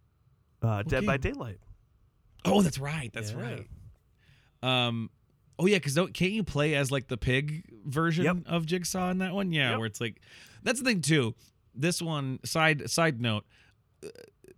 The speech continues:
Speaker 2: like, this one is iconic, but also it can't decide what it wants to be iconic about Jigsaw.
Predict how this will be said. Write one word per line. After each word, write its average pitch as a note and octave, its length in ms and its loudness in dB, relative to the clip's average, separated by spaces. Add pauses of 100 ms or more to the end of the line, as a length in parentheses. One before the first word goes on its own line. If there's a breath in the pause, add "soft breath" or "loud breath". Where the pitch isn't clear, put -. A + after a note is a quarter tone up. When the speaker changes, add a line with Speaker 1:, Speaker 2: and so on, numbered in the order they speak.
(120)
Speaker 2:
like, E3 240 -2
this G#3 200 4
one G#3 220 0
is G#3+ 220 -2
iconic, D#3 600 2
but C#3 80 0
also C#3 240 2
it B2+ 100 -2
can't C#3+ 260 -2
decide B2+ 500 0
what A#2 260 2
it B2+ 160 -4
wants A#2 400 -4
to A#2+ 140 -4
be A#2 220 0
iconic A2+ 640 0
about C#3 320 0
Jigsaw. D#3+ 560 -2